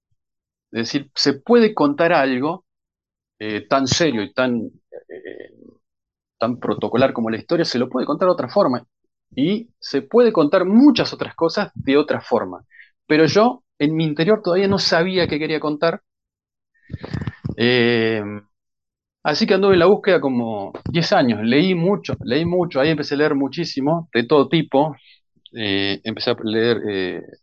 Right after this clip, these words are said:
libros de crecimiento, libros de historia, libros de filosofía, libros de...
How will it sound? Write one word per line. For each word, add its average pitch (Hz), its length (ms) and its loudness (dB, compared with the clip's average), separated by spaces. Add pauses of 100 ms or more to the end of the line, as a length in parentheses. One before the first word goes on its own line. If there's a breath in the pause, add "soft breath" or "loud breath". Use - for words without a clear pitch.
libros 107 260 -6
de 92 60 -10
crecimiento, 135 720 -6
libros 98 260 -8
de 82 40 -12
historia, 117 520 2
libros 101 340 -8
de 90 100 -12 (120)
filosofía, 117 640 -4
libros 101 720 -8
de... 90 280 -4